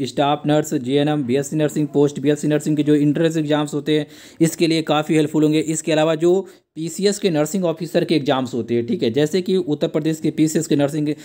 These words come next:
ऑफिसर के एग्जाम्स होते हैं, एमपी में भी होते हैं और भी अदर स्टेट में होते हैं, दिल्ली में होते हैं, बिहार में होते हैं, ठीक है। इन सभी नर्सिंग परीक्षाओं के लिए very, very important हो गए,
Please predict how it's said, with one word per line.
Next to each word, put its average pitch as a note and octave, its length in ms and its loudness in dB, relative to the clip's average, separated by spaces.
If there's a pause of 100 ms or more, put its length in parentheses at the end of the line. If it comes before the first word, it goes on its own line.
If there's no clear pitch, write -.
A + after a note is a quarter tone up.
(200)
ऑफिसर D3 360 -2
के D3+ 100 0
एग्जाम्स C#3+ 360 0
होते D3 280 2
हैं, C#3 120 -2
एमपी C#3 220 -4
में D3+ 140 -4
भी C#3+ 80 -6
होते D3 360 2
हैं D#3 120 0
और C#3+ 260 0
भी D#3 160 0
अदर D3 320 -2
स्टेट D3+ 240 -2
में D3 80 0
होते C#3+ 200 2
हैं, D#3+ 140 0 (260)
दिल्ली D3+ 320 0
में D3+ 100 0
होते C#3+ 260 0
हैं, D3 100 4
बिहार C#3+ 280 -2
में D3 80 -2
होते C3+ 180 -2
हैं, D3+ 80 -4
ठीक F3 140 -4
है। A#2 120 0
इन F3 140 0
सभी F3+ 280 0
नर्सिंग D3+ 320 0
परीक्षाओं D3+ 380 -2
के D3+ 120 -2
लिए D3+ 80 2
very, C#3 160 0
very C#3 140 0
important C#3 300 -4
हो C3+ 80 -2
गए, F3 160 2